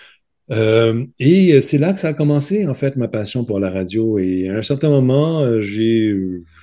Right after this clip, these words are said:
J'ai été, j'ai, j'ai commencé comme technicien de, à la mise en onde dans une radio communautaire,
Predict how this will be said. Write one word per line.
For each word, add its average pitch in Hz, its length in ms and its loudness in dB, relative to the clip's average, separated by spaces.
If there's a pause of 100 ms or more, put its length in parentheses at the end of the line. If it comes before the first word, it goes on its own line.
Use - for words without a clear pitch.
(260)
J'ai 101 160 -6
été, 104 400 0
j'ai, 95 240 -6
j'ai 90 180 -12
commencé 110 400 -4
comme 101 280 -4
technicien 117 800 -2 (100)
de, 104 220 -4
à 92 80 -8
la 95 80 -4
mise 110 260 0
en 101 160 -4
onde 107 220 -4
dans 92 100 -6
une 92 160 -10
radio 87 240 -8
communautaire, 95 600 -6